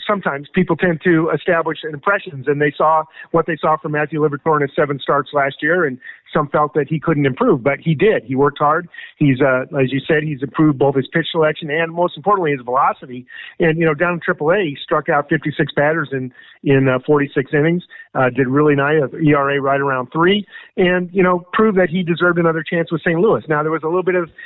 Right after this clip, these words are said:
you know, confusion about was he, was he starting, is he relieving, and apparently he pitched that one inning, you know, sort of as his between starts, uh, regimen. So we'll see when, uh, Liberatore can get back on the mound again for Saint Louis.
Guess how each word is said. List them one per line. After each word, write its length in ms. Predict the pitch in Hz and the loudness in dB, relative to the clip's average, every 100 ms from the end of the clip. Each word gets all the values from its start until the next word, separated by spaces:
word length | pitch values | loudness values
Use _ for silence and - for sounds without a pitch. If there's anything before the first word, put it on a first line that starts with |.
| - - | -12 0
you 80 | |
know, 60 | 165 | 0
confusion 560 | 165 156 175 185 180 175 | 0 -2 2 2 2 2
about 320 | 156 160 147 | 2 2 2
was 180 | 147 139 | -2 -2
he, 80 | |
was 260 | 143 139 143 | -2 2 2
he 120 | 147 | 0
starting, 380 | 143 160 160 156 | 0 2 2 0
is 100 | 147 | -4
he 80 | 151 | -4
relieving, 540 | 131 143 180 175 175 | -2 0 2 2 0
and 60 | 147 | 0
apparently 380 | 127 170 143 147 | 0 0 0 -4
he 200 | 147 147 - - - | -6 -12 -14 -18 -6
pitched 200 | 156 - | -4 -2
that 180 | 143 | -2
one 220 | 151 156 151 | 0 -2 0
inning, 320 | 156 156 151 - - | -2 -2 -6 -12 -20
you 80 | - | -4
know, 100 | 143 139 | -2 -2
sort 200 | 170 147 | 0 2
of 80 | 135 | 2
as 140 | 135 - | 0 0
his 180 | 135 131 | -2 0
between 440 | 139 - 160 143 | -4 0 2 2
starts, 380 | - 156 143 - - | 0 0 0 -4 -4
uh, 100 | 127 | 0
regimen. 440 | 127 147 165 170 - | 2 0 -2 -4 0
So 220 | 151 139 - - | 0 0 -8 -2
we'll 160 | 156 151 | 0 2
see 140 | 185 | 2
when, 320 | 170 156 143 147 | 4 4 0 -2
uh, 160 | 160 139 | 0 2
Liberatore 400 | 147 143 151 143 | 2 0 0 -2
can 100 | 139 | 0
get 100 | 135 | 0
back 200 | 143 143 | 0 -2
on 100 | 139 | -2
the 60 | |
mound 200 | 131 139 | -2 -4
again 180 | 131 127 | -2 -6
for 100 | - | -4
Saint 180 | - 120 | -4 0
Louis. 220 | 127 113 | 0 -2